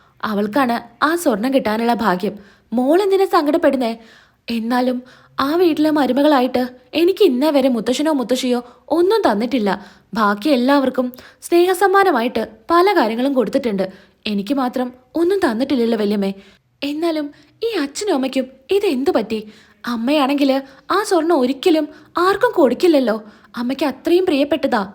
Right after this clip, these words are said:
ആ സ്വർണങ്ങളെല്ലാം. അതങ്ങനെ കൊടുക്കണമെങ്കില് നിസ്സാര കാര്യം ആയിരിക്കില്ല. എന്തോ ഉണ്ട്, അല്ലാതെ കൊടുക്കില്ല മോളെ, അതെനിക്ക് ഉറപ്പാ. വല്യമ്മേ, അവൾ അവരെയൊക്കെ കയ്യിലെടുത്ത് വെച്ചിരിക്കുകയല്ലേ, അതുകൊണ്ടായിരിക്കും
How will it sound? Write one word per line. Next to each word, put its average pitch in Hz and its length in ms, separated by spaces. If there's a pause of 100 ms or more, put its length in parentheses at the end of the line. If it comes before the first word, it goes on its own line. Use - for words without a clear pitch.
(260)
ആ 294 40 (100)
സ്വർണങ്ങളെല്ലാം. 233 680 (500)
അതങ്ങനെ 277 480
കൊടുക്കണമെങ്കില് 294 600 (360)
നിസ്സാര 381 320 (120)
കാര്യം 294 340
ആയിരിക്കില്ല. 233 380 (520)
എന്തോ 226 220 (100)
ഉണ്ട്, 233 200 (420)
അല്ലാതെ 302 340
കൊടുക്കില്ല 294 400
മോളെ, 196 200 (380)
അതെനിക്ക് 339 380
ഉറപ്പാ. 220 240 (640)
വല്യമ്മേ, 226 360 (440)
അവൾ 202 240
അവരെയൊക്കെ 294 440
കയ്യിലെടുത്ത് 294 480
വെച്ചിരിക്കുകയല്ലേ, 339 520 (480)
അതുകൊണ്ടായിരിക്കും 294 560